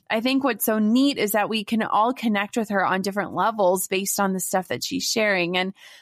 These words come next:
I think one of the best compliments someone can give you is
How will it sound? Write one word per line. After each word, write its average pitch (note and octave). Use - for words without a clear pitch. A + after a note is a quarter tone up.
I A3+
think D4
one B3+
of A#3+
the A3
best G3
compliments G3
someone F#3+
can F#3
give A#3+
you F3+
is G#3+